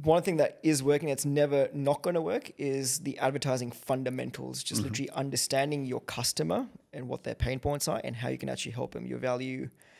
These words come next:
Speaker 1: propositions, to go to articulate that in a
Speaker 2: Mm-hmm.
Speaker 1: really good way. So that's where the copywriting comes, that's where your branding kinda comes. So
Speaker 2: Yes.
Speaker 1: that's number one. Number two is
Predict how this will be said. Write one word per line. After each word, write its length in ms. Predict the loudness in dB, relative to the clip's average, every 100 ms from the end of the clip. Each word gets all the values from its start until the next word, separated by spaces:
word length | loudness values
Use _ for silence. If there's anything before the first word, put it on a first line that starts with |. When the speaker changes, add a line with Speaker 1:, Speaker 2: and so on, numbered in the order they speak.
| -20 -20 _ _ _ 6
Speaker 1:
propositions, 540 | 6 2 -2 -2 -4
to 60 | 0
go 100 | 0
to 220 | 0 -2
articulate 720 | -4 -4 -6 -2 -2 -2 -4
that 320 | -6 -4 -4 0
in 80 | 0
a 20 |
Speaker 2:
Mm-hmm. 240 | 0 0
Speaker 1:
really 200 | 0 0
good 160 | -2 0
way. 160 | 0
So 140 | 0 -2
that's 160 | -2
where 100 | -2
the 80 | -2
copywriting 540 | -2 -2 0 -2 -4 -6
comes, 240 | -4 -4
that's 180 | -4 -4
where 100 | -2
your 120 | -2
branding 380 | -2 -2 -4 -6
kinda 240 | -8 -8
comes. 280 | -8 -8 -4
So 80 | 2
Speaker 2:
Yes. 60 | 2
Speaker 1:
that's 240 | 2 -2 -6 _
number 240 | -4 -2 -2
one. 320 | -2 -2 -4 -10 _ _ _ _ _ -12 -12 -18 -18 -18 -20 _
Number 140 | 2 2
two 340 | 4 2 0 4
is 520 | 6 6 4 2